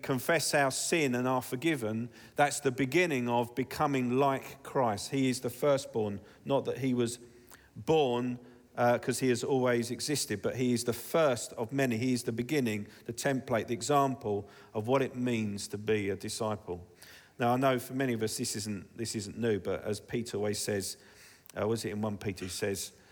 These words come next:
uh, "I remind you," <laughs> or something like that anyway.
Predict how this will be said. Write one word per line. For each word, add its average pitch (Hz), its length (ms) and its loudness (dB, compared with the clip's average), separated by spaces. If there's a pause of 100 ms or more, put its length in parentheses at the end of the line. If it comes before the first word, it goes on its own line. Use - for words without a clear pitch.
(380)
uh, 92 320 0 (560)
"I 107 80 2
remind 120 480 4
you," 92 280 -2 (540)
<laughs> - 340 -8
or 107 60 -4
something 87 260 -4
like 69 140 -6
that 78 60 -10
anyway. 82 240 -10